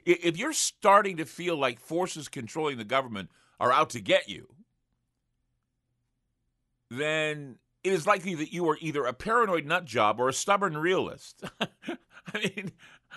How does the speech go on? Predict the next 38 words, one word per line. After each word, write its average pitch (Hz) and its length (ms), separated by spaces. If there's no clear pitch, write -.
I, - 160
I've 180 140
called 220 240
this 175 160
out 147 180
many 139 200
times, 131 640
right? 123 340
I've 123 140
said, 135 260
"What, 143 220
what 175 140
are 190 160
you? 85 180
Are 87 60
you, 123 400
are - 20
you 117 140
paranoid? 180 500
Are 135 40
you 120 100
wearing 147 240
your 135 100
tinfoil 165 420
hat?" 175 240
But 156 80
see, 190 100
here's 208 180
the 165 60
thing. 170 180
My 160 200
hat, 160 320
my, 156 140
my 190 220
head 208 200
is 165 160
too 190 200
big 143 460